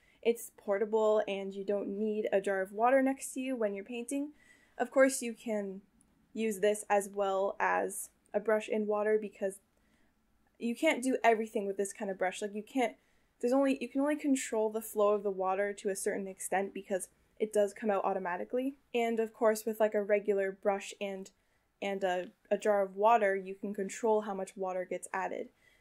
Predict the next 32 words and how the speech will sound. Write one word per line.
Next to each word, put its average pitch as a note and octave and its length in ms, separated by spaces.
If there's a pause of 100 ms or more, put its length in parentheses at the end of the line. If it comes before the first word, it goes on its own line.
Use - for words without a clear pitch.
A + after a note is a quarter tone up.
(120)
Where G3 320
with F#3 260 (120)
the F3+ 220 (120)
Pentel F#3+ 640
brush, G3 440 (260)
it's - 240
kind G#3+ 300
of, G3+ 160 (520)
sometimes C#4 540
it'll, A#3 320
like, G3 300
gush, G#3+ 320
like, G3+ 140
the F#3 100
water F#3+ 220
will F#3+ 100
just F#3+ 200
come G#3 180
out F#3+ 160
without F#3 320
you F#3 280 (400)
realizing G#3 500
it, A3 180
and G3 140
sometimes G3+ 440
not F#3+ 120
enough A3 280
water A3 240
will A3 100
come A3+ 180
out, A3+ 220
but - 220